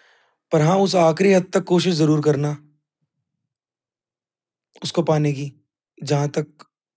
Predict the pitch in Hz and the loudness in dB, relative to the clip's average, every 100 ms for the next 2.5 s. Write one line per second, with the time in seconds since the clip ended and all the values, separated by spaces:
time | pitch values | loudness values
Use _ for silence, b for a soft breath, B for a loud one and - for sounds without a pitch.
0 | _ _ _ _ - 147 143 139 139 131 | _ _ _ _ -6 -4 -2 -2 -2 -4
1 | 135 160 - 151 127 b b b b - | -6 -10 -12 -14 -14 b b b b -6
2 | 156 156 151 156 147 | -2 -2 0 -2 -2